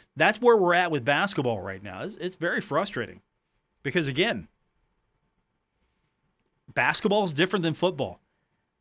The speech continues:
And you have situations where if one or two players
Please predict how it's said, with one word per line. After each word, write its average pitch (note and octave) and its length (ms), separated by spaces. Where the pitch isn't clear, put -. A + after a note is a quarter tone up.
And C3+ 180
you C3+ 540
have - 400
situations E3+ 720
where C3 320
if B2+ 280
one D3 440
or F3+ 100
two F3+ 220
players E3 680